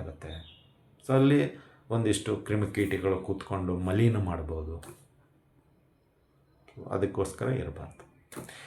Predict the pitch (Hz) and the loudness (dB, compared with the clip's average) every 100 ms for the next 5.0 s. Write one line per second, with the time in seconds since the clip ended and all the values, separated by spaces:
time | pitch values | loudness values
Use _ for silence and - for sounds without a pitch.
0 | - - - 131 139 127 117 117 143 147 | -20 -8 6 10 12 10 10 12 12 12
1 | 156 151 135 143 123 98 95 127 127 123 | 10 8 10 10 10 8 8 8 8 6
2 | 123 107 90 80 80 - - _ _ _ | 6 4 0 -2 -6 -8 -18 _ _ _
3 | _ _ _ _ _ _ _ _ _ _ | _ _ _ _ _ _ _ _ _ _
4 | _ - - - _ - _ 98 110 92 | _ -20 -20 -20 _ -20 _ -6 -2 0